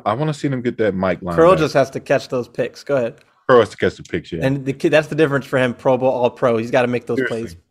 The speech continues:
Speaker 2: Yeah,
Speaker 1: Seriously.
Speaker 2: but he can do it.
Speaker 1: And
Speaker 2: He can
Speaker 1: then,
Speaker 2: do it.
Speaker 1: uh, Mike, I wanna see Mike linebacker. That's the only addition I
Speaker 2: Gotta be
Speaker 1: wanna see.
Speaker 2: aggressive.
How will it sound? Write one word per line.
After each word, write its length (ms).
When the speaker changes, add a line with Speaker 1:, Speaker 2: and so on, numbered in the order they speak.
Speaker 2:
Yeah, 120
Speaker 1:
Seriously. 300
Speaker 2:
but 80
he 80
can 160
do 80
it. 60
Speaker 1:
And 80
Speaker 2:
He 40
can 80
Speaker 1:
then, 100
Speaker 2:
do 60
it. 140
Speaker 1:
uh, 140
Mike, 360
I 60
wanna 200
see 140
Mike 220
linebacker. 560
That's 180
the 60
only 260
addition 320
I 40
Speaker 2:
Gotta 100
be 80
Speaker 1:
wanna 60
see. 40
Speaker 2:
aggressive. 500